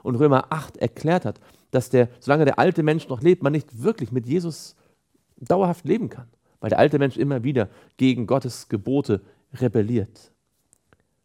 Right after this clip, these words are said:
Er be-, er vergleicht diesen, diesen Gedanken mit dem, mit dem, ähm,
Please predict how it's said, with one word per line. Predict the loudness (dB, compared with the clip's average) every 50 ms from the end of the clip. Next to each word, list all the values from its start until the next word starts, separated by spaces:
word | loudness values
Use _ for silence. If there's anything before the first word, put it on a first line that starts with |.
| _ _ _ _ -8
Er | -4 -2
be-, | -2 -4 -4 -6 -12 _ _ _ _ _
er | _ -10
vergleicht | -8 -6 -2 0 2 2 2 2 0 -4 -8 _ _ _ _ _ _ _ _ _
diesen, | -2 0 0 0 -2 -4 -4 -6 -8 -10 _ _ _ _ _ _ _ _ _ _ _ _ _ _ _ _ _ _ _ -20 _ _
diesen | -4 -4 -4 -4 -4
Gedanken | -4 -2 -2 -2 -2 -2 -4 -6 -8 -10 -10 -12 _ _ _ _ _ _
mit | -6 -6 -4 0 0
dem, | 0 0 0 -4 -8 -12 _ _ _ _ _ _ _ _
mit | -8 -8 -6 -4 -4
dem, | -4 -4 -4 -6 -8 -8
ähm, | -8 -10 -8 -10 -10 -14